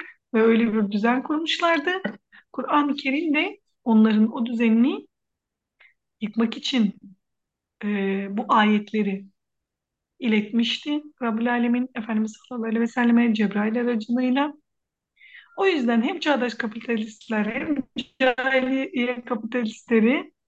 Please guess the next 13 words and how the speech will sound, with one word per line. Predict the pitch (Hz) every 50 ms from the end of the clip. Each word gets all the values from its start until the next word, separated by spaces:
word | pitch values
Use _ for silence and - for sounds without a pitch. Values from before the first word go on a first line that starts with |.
| _ _ _ -
yani | 202 196 185 185 185 185 185 190 196 202 208 226 269 330 - - _ _ _ - - _ _
paradan | - 220 214 220 220 208
para | 220 214
kazananlar, | 214 226 214 202 196 196 196 196 196 208 220 269 302 - -
yani | 214 208 202 196 196 208 254 285 -
fakir | 247 214 - 233 220 -
fakirleştirenler, | 220 220 - 226 214 214 214 - - 233 220 208 208 196 247 262
zengini | 240 233 226 220 220 226 226 214
de | 226 240 269 269 - - - - _
haksızca | - 208 208 - - - 311 302 254 220 233 220
zenginleştirenler, | 196 220 208 202 202 208 202 202 208 196 - - - - - - - - - 208 202 196 196 202 214 233 285 349 - - - _ _ _ _ _ _ _ _ _ _ _ - - - _ -
işte | - - - 277 240 214
bunlar, | 233 226 226 226 233 247 302 359 - - - - _